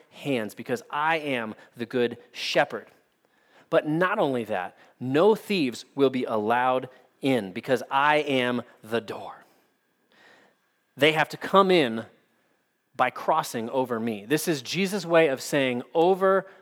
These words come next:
my dead body, the thieves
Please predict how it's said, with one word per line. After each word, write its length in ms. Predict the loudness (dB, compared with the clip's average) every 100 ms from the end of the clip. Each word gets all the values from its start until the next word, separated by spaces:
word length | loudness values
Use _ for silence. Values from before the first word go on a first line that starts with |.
| -4
my 560 | 2 4 4 2 -2 -8 _ -4
dead 460 | 2 4 4 2 -10 _ _
body, 460 | -4 -2 -4 -14 -20 _ _ _ _ _ _ _ _ _ _ _ _
the 100 | -10
thieves 680 | -10 -12 -6 -4 -4 -6 -10